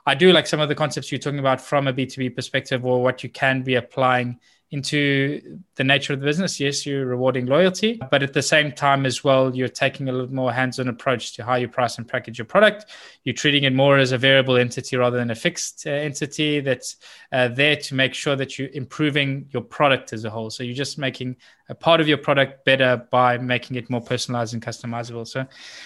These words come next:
interesting. Through, like, the research in this book that you've been doing now as well,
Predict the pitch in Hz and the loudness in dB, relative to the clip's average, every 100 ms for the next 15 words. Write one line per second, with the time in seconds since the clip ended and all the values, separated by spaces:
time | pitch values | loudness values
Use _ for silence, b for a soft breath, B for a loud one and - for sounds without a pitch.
0 | B B B 139 - - 131 127 - - | B B B -10 -8 -6 -6 -8 -12 -2
1 | 208 269 262 - 190 185 190 170 202 196 | 4 4 4 2 2 4 4 4 4 4
2 | 185 185 160 - 170 160 - 151 147 143 | 4 4 2 2 0 0 0 0 -2 -2
3 | 139 147 143 143 151 147 139 131 131 131 | 0 2 2 0 -6 -6 0 2 2 0
4 | - 180 202 208 | 0 6 8 8